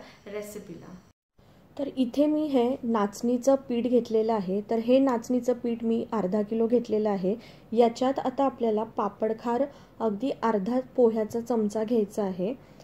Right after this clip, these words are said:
पापडखार इथे optional आहे, नाही वापरला तरीसुद्धा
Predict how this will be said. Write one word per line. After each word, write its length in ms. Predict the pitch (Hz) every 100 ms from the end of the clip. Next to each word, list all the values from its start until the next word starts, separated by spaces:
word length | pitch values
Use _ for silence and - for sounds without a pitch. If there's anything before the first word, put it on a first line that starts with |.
| - -
पापडखार 680 | 247 226 226 254 262 277 285 294
इथे 340 | 262 247 269 269 -
optional 440 | 220 - 240 247
आहे, 180 | 226 233
नाही 320 | 233 214 247
वापरला 500 | 247 233 233 226 226 233 240
तरीसुद्धा 580 | 214 226 247 202 233